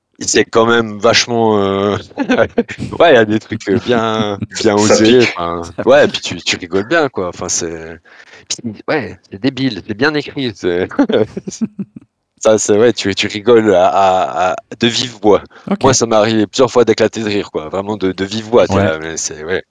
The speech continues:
Speaker 2: Ouais, moi aussi, quand
Speaker 1: C'est,
Speaker 2: j'ai,
Speaker 1: c'est,
Speaker 2: j'avais fait,
Speaker 1: ils
Speaker 2: ouais,
Speaker 1: sont
Speaker 2: ouais.
Speaker 1: stupides, quoi. <laughs>
Speaker 2: À fond.
Speaker 1: C'est
Speaker 2: Ah, puis il y a une bonne dynamique entre les deux, ça marche toujours bien, entre Sam et Max, euh, ils se balancent des vannes,
Speaker 1: Ouais, ouais,
Speaker 2: euh,
Speaker 1: ouais.
Speaker 2: ouais, c'est, c'est assez cool.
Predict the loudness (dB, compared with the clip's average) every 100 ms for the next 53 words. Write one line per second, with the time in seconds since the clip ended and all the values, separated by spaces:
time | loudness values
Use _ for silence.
0 | _ _ -4 -2 -2 -6 -10 -14 -12 -10
1 | -8 -8 -10 -12 -14 -16 -14 -14 -12 -12
2 | -12 -12 -12 -10 -10 -6 -2 0 0 2
3 | 2 2 0 -2 0 -2 -2 -6 -6 -14
4 | -14 -20 -20 -20 _ _ _ _ _ _
5 | _ _ -20 -20 -20 -20 -20 _ _ _
6 | -4 -2 0 2 2 2 0 2 0 0
7 | -4 -4 -2 -2 -2 -6 -8 -10 -10 -12
8 | -10 -6 -6 -8 -12 -12 -8 -6 -8 -10
9 | -16 -18 -18 -20 _ _ -18 -4 -2 0
10 | 0 0 4 6 6 6 4 2 -4 -18
11 | -20 -18 -16 -14 -14 -14 -16 -14